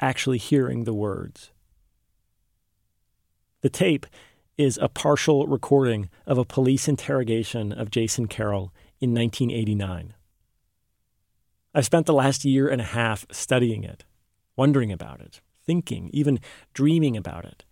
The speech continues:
The tape is memorable partly because of its intensity. Two of the detectives who were there called it one of the most emotional interrogations they'd ever seen. But here's the biggest reason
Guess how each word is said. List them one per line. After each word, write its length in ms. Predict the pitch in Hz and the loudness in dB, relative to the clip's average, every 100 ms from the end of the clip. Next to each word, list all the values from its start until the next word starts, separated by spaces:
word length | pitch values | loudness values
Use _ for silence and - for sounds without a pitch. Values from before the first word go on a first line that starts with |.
| _ _ _ _ _ _ _ _ _ _ _ _ _ _ _ - | _ _ _ _ _ _ _ _ _ _ _ _ _ _ _ -8
The 60 | 135 | 0
tape 280 | 185 180 - - - | 2 2 -2 -12 -4
is 160 | 147 | -2
memorable 680 | 147 175 175 131 113 107 101 _ _ _ | 2 2 2 2 0 -2 -6 _ _ _
partly 500 | - 160 165 143 127 | 2 2 4 2 2
because 460 | 127 131 - 139 120 | 0 -4 -4 -4 -2
of 180 | 123 120 | -2 -4
its 140 | - | -4
intensity. 800 | - 117 - 131 - 101 - _ _ _ _ _ _ _ _ _ _ - | -4 -4 0 0 0 -4 -8 _ _ _ _ _ _ _ _ _ _ -2
Two 200 | - 160 | 4 6
of 80 | 123 | 4
the 80 | 131 | 0
detectives 580 | 113 143 143 131 110 | 0 0 0 0 0
who 80 | - | 0
were 140 | 120 113 | 0 2
there 400 | 131 127 113 - - - _ | 2 2 0 -4 -16 -20 _
called 240 | - 139 131 | 2 4 4
it 120 | 151 | 4
one 160 | 139 | 4
of 80 | 139 | 4
the 40 | 135 | 2
most 280 | 123 120 - | 0 -2 -2
emotional 600 | 127 127 143 - 156 147 | 0 2 0 0 0 0
interrogations 920 | 135 - 135 123 117 113 131 113 101 | -2 -2 -2 -2 -2 -4 -6 -6 -6
they'd 180 | - 117 | -4 -2
ever 200 | 127 113 | -2 -2
seen. 400 | - 117 107 - - _ _ _ _ _ _ _ _ _ _ _ _ _ _ _ _ | -4 -6 -8 -12 -20 _ _ _ _ _ _ _ _ _ _ _ _ _ _ _ _
But 100 | 147 | -2
here's 240 | 156 185 - | 2 4 4
the 80 | |
biggest 320 | 151 147 139 147 | 4 4 2 0
reason 320 | 127 113 | -2 -2